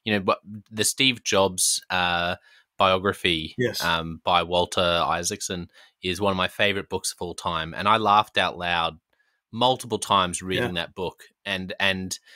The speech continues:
Speaker 1: um, I wouldn't call Steve Jobs the perfect leader, but I learned so much from his life reading that book. And, um, I think that's a great place to start. But I also love that challenge. That's a really great personal challenge that probably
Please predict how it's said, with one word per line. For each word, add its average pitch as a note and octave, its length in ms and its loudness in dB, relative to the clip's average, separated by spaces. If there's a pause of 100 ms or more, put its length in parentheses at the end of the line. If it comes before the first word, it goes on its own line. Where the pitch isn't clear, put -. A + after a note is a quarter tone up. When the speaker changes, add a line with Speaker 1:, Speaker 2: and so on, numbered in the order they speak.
(260)
Speaker 1:
um, F#2+ 420 0
I A2+ 80 4
wouldn't B2 280 0
call A#2+ 160 -2
Steve G#2+ 640 0
Jobs G2 320 2
the G2 100 -2
perfect G#2+ 380 0
leader, F#2 420 2 (160)
but G2+ 120 0
I F#2+ 100 4
learned A#2+ 260 6
so G#2+ 140 4
much G2 180 0
from G2 120 0
his F2+ 120 0
life F2+ 520 2
reading F2 340 -4
that F2 200 -4
book. F2+ 380 -6
And, F2 400 -6 (500)
um, E2 460 -6
I F#2+ 80 -2
think - 260 -4
that's - 220 0
a F#2+ 40 -8
great G2 220 0
place - 260 0
to F#2+ 60 -6
start. F#2+ 320 2
But F#2+ 120 0
I G2+ 60 4
also A2+ 300 2
love F2+ 360 2
that F2 200 -2
challenge. F2+ 520 0
That's - 260 -2
a G2+ 60 -6
really A2 460 0
great G2 640 -2 (580)
personal G2 840 0 (320)
challenge F2+ 580 -4
that A2 180 -2
probably G#2+ 200 0